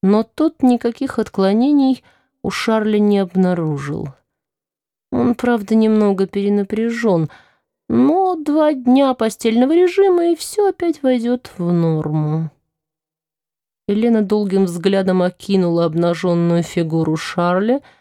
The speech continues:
лежавшего в постели, и улыбнулась. «Спасибо, доктор».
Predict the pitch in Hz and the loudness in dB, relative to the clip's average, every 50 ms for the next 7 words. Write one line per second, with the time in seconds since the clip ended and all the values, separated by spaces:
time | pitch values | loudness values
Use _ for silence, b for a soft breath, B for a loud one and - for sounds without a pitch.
0 | b b b b _ _ _ - 208 202 202 208 202 208 208 208 196 - - - | b b b b _ _ _ -6 -2 -2 -2 0 0 0 0 0 -2 -4 -6 -6
1 | 202 190 190 - - - 190 185 - - - - 190 190 180 180 180 185 185 185 | -4 -4 -4 -6 -4 -4 -4 -4 -6 -6 -2 0 0 2 2 0 0 0 0 2
2 | 185 185 185 175 160 165 165 156 151 147 151 151 147 - - - - - _ _ | 2 0 0 0 0 0 2 2 2 0 -2 -4 -4 -6 -10 -12 -12 -16 _ _
3 | _ _ _ _ _ _ _ _ _ _ _ _ - - 156 151 - - - 220 | _ _ _ _ _ _ _ _ _ _ _ _ -6 -6 -6 -6 -6 -6 -4 -2
4 | 220 214 202 180 160 151 151 147 135 - - - - 143 - | 0 0 -2 -2 -2 -2 -2 -2 -4 -6 -12 -10 -10 -10 -10